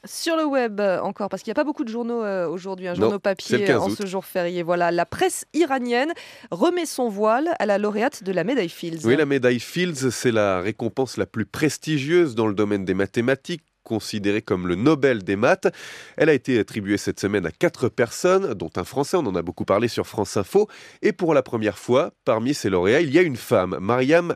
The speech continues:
Speaker 2: Mirzakhani est professeure à l'université de Stanford, en Californie. Elle a trente-sept ans et elle est née à Téhéran en soixante-dix-sept. Elle est américano-iranienne. Et la presse de,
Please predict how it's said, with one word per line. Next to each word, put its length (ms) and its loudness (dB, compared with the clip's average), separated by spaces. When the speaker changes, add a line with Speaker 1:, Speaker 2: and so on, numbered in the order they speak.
Speaker 2:
Mirzakhani 760 2
est 40 4
professeure 540 -2
à 160 2
l'université 600 -4
de 120 -4
Stanford, 520 0
en 60 2
Californie. 600 0
Elle 140 6
a 40 6
trente-sept 520 0
ans 260 4
et 120 2
elle 180 4
est 80 2
née 320 4
à 100 0
Téhéran 540 4
en 40 2
soixante-dix-sept. 720 0
Elle 120 2
est 100 -4
américano-iranienne. 1300 2
Et 80 4
la 100 2
presse 580 -2
de, 360 2